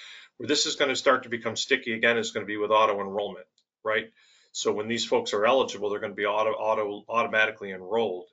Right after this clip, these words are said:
And so, uh, Dominion Payroll and iSolve, again, great payroll system that integrates with a record keeper. So having the right record keeper can really help here and kinda take that off your plate to make sure that that done's, uh,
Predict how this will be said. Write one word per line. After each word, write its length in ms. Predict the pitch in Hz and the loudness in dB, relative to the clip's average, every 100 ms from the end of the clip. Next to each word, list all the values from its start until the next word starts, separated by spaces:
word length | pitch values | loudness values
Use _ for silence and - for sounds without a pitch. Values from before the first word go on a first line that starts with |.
| - | -18
And 140 | 98 | -12
so, 480 | 98 - 113 110 101 _ _ _ _ _ _ 113 | -4 4 6 6 4 _ _ _ _ _ _ -8
uh, 220 | 98 87 - _ _ _ _ _ _ _ _ | -8 -8 -12 _ _ _ _ _ _ _ _
Dominion 300 | 135 135 127 | -4 -2 -2
Payroll 600 | 117 131 120 123 123 120 104 | 0 2 4 4 6 6 2
and 140 | 104 | 0
iSolve, 680 | 113 120 - 123 117 113 - - | 2 2 2 2 2 0 -6 -16
again, 400 | 104 113 98 95 _ _ - | -4 -4 -4 -12 _ _ -4
great 360 | 123 120 _ | -4 -4 _
payroll 460 | - 127 113 117 113 | -4 -2 0 -2 -2
system 760 | - 123 110 - 120 113 104 - _ _ _ | -4 -4 -4 -4 -4 -4 -8 -20 _ _ _
that 200 | 117 110 - - | -4 -4 -6 -4
integrates 600 | 131 123 120 117 117 - | -2 0 0 0 0 -4
with 200 | 107 95 | -6 -4
a 60 | 98 | -2
record 360 | 113 113 120 | 0 -2 -4
keeper. 320 | 127 120 123 | -6 -4 -2
So 260 | 113 - 95 | -2 -2 -2
having 240 | 104 104 | 0 0
the 60 | 98 | 0
right 240 | 104 117 | 2 2
record 300 | 113 113 113 | 2 -2 -4
keeper 200 | - 113 | -8 -8
can 140 | 98 95 | -10 -8
really 280 | 101 117 104 | -4 -2 2
help 280 | 107 104 | 2 0
here 180 | - 110 | -2 -4
and 100 | 101 | -2
kinda 200 | 107 101 | -2 -4
take 300 | 95 110 - | 0 0 2
that 160 | 107 107 | 2 4
off 180 | 107 - | 2 -4
your 100 | 98 | -6
plate 240 | 107 98 | -4 -4
to 80 | 98 | -8
make 140 | 98 | -10
sure 220 | 92 101 90 | -6 -6 -6
that 180 | 87 | -6
that 160 | - 90 | -8 -6
done's, 360 | 92 87 85 | -6 -6 -8
uh, 60 | - | -12